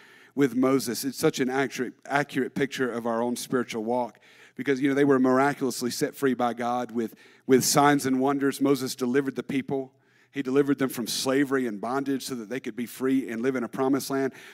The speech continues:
But on their march out of Egypt and towards that promised land,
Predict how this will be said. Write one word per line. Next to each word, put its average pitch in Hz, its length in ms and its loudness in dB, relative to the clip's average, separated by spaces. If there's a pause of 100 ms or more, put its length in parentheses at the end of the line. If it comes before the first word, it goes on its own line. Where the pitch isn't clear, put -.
But 131 120 2
on 139 100 4
their 123 160 2
march 131 500 2
out 127 160 -2
of 117 140 -6
Egypt 135 500 -4
and 120 160 -4
towards 135 280 2
that 123 180 -2
promised 139 400 0
land, 143 340 -4